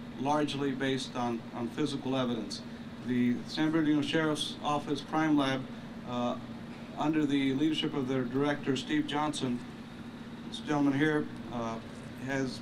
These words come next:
made the, the processing of the physical evidence in this case a priority for their lab. They essentially put, uh, all of the work aside,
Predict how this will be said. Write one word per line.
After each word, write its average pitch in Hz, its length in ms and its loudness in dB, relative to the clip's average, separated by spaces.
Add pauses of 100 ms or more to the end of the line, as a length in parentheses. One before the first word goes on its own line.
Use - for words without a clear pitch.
made 170 380 2
the, 135 360 2 (340)
the 120 60 -10 (100)
processing 165 720 2
of 127 180 0
the 127 220 -2 (340)
physical 151 360 -2
evidence 151 340 0
in 139 80 -2
this 139 140 -2
case 135 340 -2 (340)
a 117 60 -6
priority 139 500 2
for 131 160 -4
their 131 160 0
lab. 131 300 2
They 120 160 0 (160)
essentially 127 480 -4 (100)
put, 131 140 -2 (500)
uh, 113 260 -6
all 143 220 0
of 135 80 2
the 135 60 2
work 135 300 -2
aside, 127 440 2